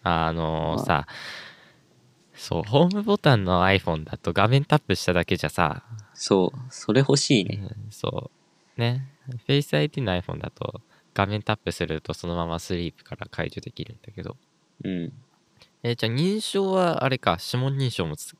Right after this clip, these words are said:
Speaker 1: 使えないから。
Speaker 2: そう、使えないから、まあ、パスワードで。
Speaker 1: パスコード。うん。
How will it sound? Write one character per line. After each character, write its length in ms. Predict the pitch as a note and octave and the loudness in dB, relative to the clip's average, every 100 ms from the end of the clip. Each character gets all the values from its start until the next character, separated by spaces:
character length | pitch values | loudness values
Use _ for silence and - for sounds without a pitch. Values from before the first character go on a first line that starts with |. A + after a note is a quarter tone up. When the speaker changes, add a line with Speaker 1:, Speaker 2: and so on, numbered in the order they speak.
| _ | _
Speaker 1:
使 260 | - - F#2 | -10 -2 0
え 40 | |
な 120 | F2 | 0
い 60 | D#2 | -4
か 140 | - | -4
ら。 100 | - - | -8 -6
Speaker 2:
そ 280 | - G2+ F#2 | 0 2 2
う、 60 | |
使 280 | - - A#2+ | -4 -2 0
え 60 | A#2+ | 2
な 120 | B2 | 0
い 80 | A2 | 2
か 120 | G2 | 4
ら、 260 | F#2+ F#2 - - | 4 2 -2 -8
ま 120 | G2+ | -8
あ、 40 | |
パ 160 | F#2 F2+ | 2 2
ス 160 | - G2 | 4 4
ワ 80 | |
ー 80 | F2+ | 4
ド 100 | E2+ | 2
で。 140 | - - | -2 -8
Speaker 1:
パ 40 | |
ス 80 | - | -10
コ 60 | |
ー 80 | F2+ | -8
ド。 60 | |
う 20 | |
ん。 60 | F2 | -8